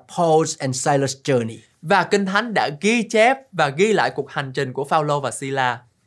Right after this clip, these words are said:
Speaker 1: How are you always at the right place at the right time?
Speaker 2: Làm thế nào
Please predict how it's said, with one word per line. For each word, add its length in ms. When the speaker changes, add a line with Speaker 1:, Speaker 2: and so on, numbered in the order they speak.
Speaker 1:
How 440
are 240
you 120
always 540
at 140
the 80
right 140
place 320
at 120
the 80
right 200
time? 200
Speaker 2:
Làm 320
thế 100
nào 340